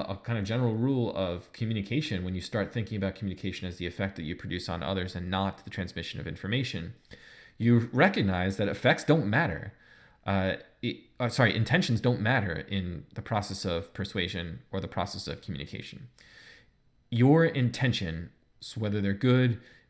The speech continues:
evil, pure, impure, right, wrong, uh, based in fact, not based in fact, matter very, very little, and th-, because they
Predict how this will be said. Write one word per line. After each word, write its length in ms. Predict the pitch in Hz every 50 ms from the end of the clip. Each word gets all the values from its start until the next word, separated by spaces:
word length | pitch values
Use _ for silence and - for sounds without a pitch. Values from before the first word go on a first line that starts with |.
| _ _
evil, 680 | 123 127 131 127 117 123 117 113 113 110 107 101 - - -
pure, 600 | - - 147 135 135 127 120 117 113 113 104 98 - -
impure, 800 | 127 127 127 127 120 - - 127 117 117 117 113 110 107 104 - - - - _ -
right, 500 | 110 113 117 120 123 123 123 120 - - - _ -
wrong, 800 | 104 104 104 110 113 117 123 120 120 120 117 117 113 107 98 98 - - _ _ _ -
uh, 240 | - 104 101 95 98
based 400 | 95 95 - 123 131 131 127 -
in 140 | 127 117 107
fact, 420 | - - 120 113 110 107 - -
not 240 | 117 110 110 117 117
based 260 | - 117 110 107 -
in 140 | - 101 98
fact, 420 | 98 - 95 92 95 95 - - - - - - - - - _ _ _ _ _ -
matter 680 | - 113 120 120 127 135 135 139 139 131 123 123 - - - _ _ _ _ _ _ - 110 -
very, 360 | 120 127 127 139 139 135 131
very 320 | 117 120 120 113 113 113 104
little, 480 | 101 98 98 82 80 80 80 101 - - _ _ _ _ _ _ -
and 160 | 107 110 107
th-, 120 | 104 101 - - _ _ - -
because 420 | 113 101 - 120 113 101 101 - -
they 480 | 123 123 110 117 107 107 104 101 -